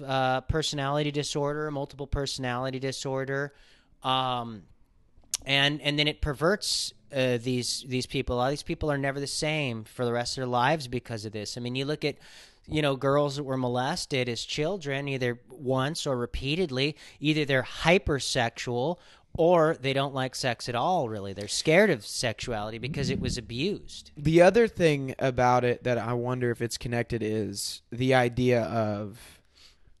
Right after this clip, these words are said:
Speaker 2: um, the, well, the idea of, like, what happens with drug, or even, like, with anything, really. Uh,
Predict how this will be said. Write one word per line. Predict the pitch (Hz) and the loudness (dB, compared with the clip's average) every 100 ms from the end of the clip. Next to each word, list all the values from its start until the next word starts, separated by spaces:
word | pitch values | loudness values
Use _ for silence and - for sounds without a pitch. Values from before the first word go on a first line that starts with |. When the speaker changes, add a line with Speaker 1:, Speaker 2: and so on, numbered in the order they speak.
| _ | _
Speaker 2:
um, | 110 110 104 104 101 98 - - - _ - | -10 -10 -8 -12 -14 -18 -20 -20 -20 _ -8
the, | 139 | -6
well, | 180 | -2
the | 190 226 | 2 4
idea | 214 208 240 214 | 2 4 4 4
of, | 175 160 | 2 4
like, | 175 - | 2 2
what | 170 | 2
happens | 170 165 147 | 2 2 -2
with | 139 | -6
drug, | 120 135 131 | -4 0 2
or | 196 | 4
even, | 220 220 196 | 2 2 0
like, | 170 143 - _ _ _ _ _ _ _ _ - | 0 -2 -8 _ _ _ _ _ _ _ _ -12
with | 139 151 | 0 4
anything, | 156 175 165 127 113 | 4 2 0 -2 -2
really. | 110 117 107 107 - - - | -4 -4 -4 -8 -12 -16 -10
Uh, | 131 117 110 | -4 -4 -4